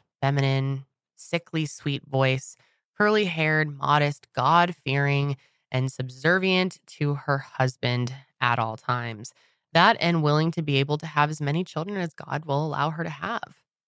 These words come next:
Both Michelle and Jim Bob's parents didn't agree with them having so many kids. The family didn't have the money,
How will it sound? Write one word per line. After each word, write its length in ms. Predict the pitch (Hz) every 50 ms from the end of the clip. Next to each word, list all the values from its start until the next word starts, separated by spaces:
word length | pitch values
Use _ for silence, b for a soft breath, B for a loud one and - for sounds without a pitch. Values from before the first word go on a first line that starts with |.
| _ _ _ _ _ _ _ _ _ _
Both 180 | - 226 277 -
Michelle 280 | 294 254 - 208 180
and 100 | 175 175
Jim 180 | 170 160 147 147
Bob's 280 | 135 135 127 135 - -
parents 400 | - - 175 170 165 165 - -
didn't 240 | - 165 190 220
agree 280 | 240 233 180 175 180 175
with 140 | 170 170 156
them 160 | 156 151 160
having 340 | 156 151 143 135 131 131 135
so 220 | - - - 143
many 180 | 135 131 127 131
kids. 580 | - _ - 240 214 156 - - - - - _ _ _ _ _ _ _ -
The 80 | 156
family 240 | 147 151 139 139 139
didn't 200 | 139 139 131 143
have 180 | 139 139 135 143
the 60 | 156
money, 440 | 175 202 247 262 190 - - -